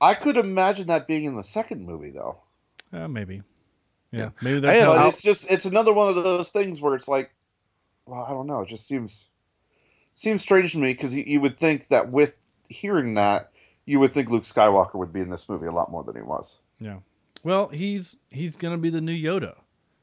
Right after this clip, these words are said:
Speaker 2: and we didn't get Yoda until the second movie.
Speaker 1: Yeah.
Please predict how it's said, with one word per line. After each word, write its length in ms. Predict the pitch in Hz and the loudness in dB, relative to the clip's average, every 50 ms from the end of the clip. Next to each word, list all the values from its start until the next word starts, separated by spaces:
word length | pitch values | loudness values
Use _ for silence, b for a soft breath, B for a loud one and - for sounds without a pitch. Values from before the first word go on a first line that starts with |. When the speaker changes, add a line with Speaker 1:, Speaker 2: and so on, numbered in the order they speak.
| _ _ _ - | _ _ _ -12
Speaker 2:
and 120 | 107 104 | -10 -8
we 120 | 110 123 131 | -6 -4 -4
didn't 220 | 139 156 156 160 | -4 -4 -4 -4
get 160 | 156 175 170 | -4 -4 -4
Yoda 320 | 170 165 180 202 202 175 147 | -2 0 0 2 2 2 0
until 240 | 139 135 127 147 139 | 0 -2 -4 -6 -6
the 80 | 135 | -6
second 280 | 123 - 139 131 143 139 | -6 -6 -8 -6 -6 -6
movie. 440 | 147 165 165 143 110 80 71 - _ _ _ _ _ _ - | -4 -4 -4 -6 -6 -10 -14 -18 _ _ _ _ _ _ -10
Speaker 1:
Yeah. 380 | 101 107 101 92 90 87 92 | -6 -4 -4 -2 -4 -4 -6